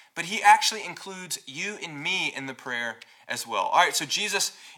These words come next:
in this prayer to God, it's a long, extended prayer, beautiful. If you want to go and read it at some point tonight, I'd encourage that.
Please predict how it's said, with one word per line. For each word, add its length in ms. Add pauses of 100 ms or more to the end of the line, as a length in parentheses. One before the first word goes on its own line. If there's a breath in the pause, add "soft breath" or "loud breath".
in 180
this 160
prayer 600
to 100
God, 360
it's 160
a 80
long, 420
extended 440
prayer, 220
beautiful. 520
If 200
you 80
want 100
to 60
go 180
and 160
read 160
it 140
at 100
some 180
point 280
tonight, 300
I'd 120
encourage 460
that. 260